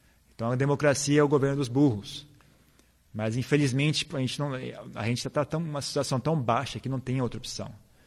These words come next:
né? Não dá pra confiar em outras pessoas pra,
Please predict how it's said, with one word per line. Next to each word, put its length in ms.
né? 100
Não 160
dá 120
pra 100
confiar 380
em 80
outras 220
pessoas 500
pra, 280